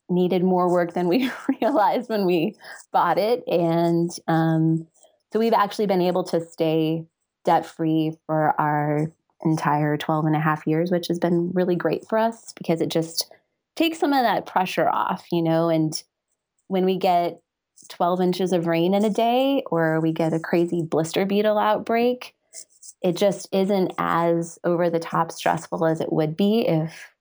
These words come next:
we were worried that the crops were gonna fail and we wouldn't be able to, you know, make a payment. So we kinda started out, I guess, just on, like, an acre and doing a lot of double cropping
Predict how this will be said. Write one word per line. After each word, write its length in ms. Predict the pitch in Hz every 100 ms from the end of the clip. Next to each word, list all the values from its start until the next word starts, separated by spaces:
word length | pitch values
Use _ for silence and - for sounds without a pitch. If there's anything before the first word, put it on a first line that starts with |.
| _
we 120 | 165 170
were 140 | 165
worried 420 | 165 165 160 165
that 120 | 156
the 80 | 156
crops 460 | 160 - 156 160 -
were 80 | 165
gonna 180 | 185
fail 320 | 202 269 320 262
and 80 |
we 100 | 214
wouldn't 280 | 190 170 165
be 80 | 160
able 180 | 156 151
to, 300 | 151 151 160 - -
you 80 | 156
know, 160 | 151 151
make 220 | 156 147
a 60 |
payment. 440 | 160 147 143 - - - - - - - -
So 800 | - - - 240 226 226 226 - - _ _ _ _ _ _
we 80 | 233
kinda 300 | 262 269 277
started 460 | 277 240 226 226 208
out, 600 | 196 202 208 214 - - - - _ _ _
I 120 | - 202
guess, 400 | 214 196 185 -
just 500 | 196 190 - - -
on, 140 | 196 190
like, 160 | 180
an 160 | 180 165
acre 480 | 175 175 214 240 302 - _
and 140 | 202 190
doing 180 | 190 180
a 60 |
lot 160 | 185 170
of 80 | 165
double 280 | 160 180
cropping 600 | 180 202 202 202 240 247